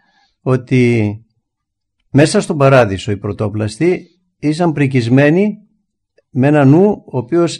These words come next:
έβλεπε εθεώρητων θεών. Όχι όμως πάντοτε με την κυκλική κίνηση, αλλά με την τρίτη κίνηση που ονομάζεται λυκοειδής.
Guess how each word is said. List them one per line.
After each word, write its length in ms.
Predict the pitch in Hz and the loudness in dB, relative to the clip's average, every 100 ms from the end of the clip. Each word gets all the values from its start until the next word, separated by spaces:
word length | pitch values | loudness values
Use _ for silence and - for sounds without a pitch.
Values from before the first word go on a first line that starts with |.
| - | 0
έβλεπε 560 | 170 143 131 131 165 | 2 2 0 0 0
εθεώρητων 840 | 170 139 - 135 156 190 170 165 143 | 0 -2 0 2 4 4 0 -2 -4
θεών. 420 | 151 135 90 78 _ _ _ _ _ _ | -2 -2 -2 -8 _ _ _ _ _ _
Όχι 320 | 127 156 226 | -2 0 2
όμως 320 | 226 180 139 | 4 2 2
πάντοτε 380 | 156 139 123 123 | 2 2 2 0
με 140 | 117 | 0
την 200 | 117 117 | 0 -4
κυκλική 540 | 110 113 113 107 127 107 | -4 -4 -4 -4 -4 -4
κίνηση, 560 | 117 110 113 110 185 | -2 -2 -2 -4 -4
αλλά 280 | 139 131 135 | 0 2 2
με 140 | 123 123 | 2 0
την 220 | 123 113 | -2 0
τρίτη 320 | 160 202 127 | 0 0 -2
κίνηση 440 | 120 131 143 190 | -2 -2 -2 -4
που 100 | 170 | -6
ονομάζεται 580 | 139 127 147 170 160 165 | -4 -2 -2 -2 -6 -4
λυκοειδής. 760 | 156 156 165 143 113 - - | -4 -2 0 0 -2 -6 -14